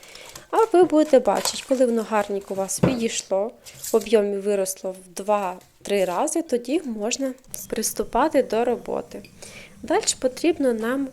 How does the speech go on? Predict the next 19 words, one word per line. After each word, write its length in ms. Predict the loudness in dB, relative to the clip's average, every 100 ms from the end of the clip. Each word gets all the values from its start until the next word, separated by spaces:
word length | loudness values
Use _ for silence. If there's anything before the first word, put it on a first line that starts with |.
| -12 -6
приготувати 680 | -4 -2 0 0 2 0
начинку. 640 | -4 -4 -6 -8 -10 -14 -18 -16 -10
У 60 |
мене 380 | -2 2 2 0 -6 -20 -20 -6
кисломолочний 880 | -6 -2 -2 0 0 0 -2 -10 -8
сир 440 | -6 -4 -4 -4 -8 -14 -18 -16 -16 -4
та 140 | -4
твердий 560 | -4 4 6 6 2 -4
сир. 420 | -2 -4 -6 -8 -12 -20 -20 -20 -20 -8
У 60 | -4
мене 380 | 2 4 4
це 300 | 4 0 0 -2
моцарелла. 800 | 0 0 2 -2 -2 -6 -8 -10 -12 -18 -6 -6 -6 -16 -16 -16 -18 -20 -20 -20 -16 -16 -16 -16 2
Натираю 540 | 4 8 8 10 8
я 120 | 8 6
все 260 | 4 4
на 160 | 6 4
терці 500 | 4 -2 -2 -4 -2
великій 500 | 0 0 2 2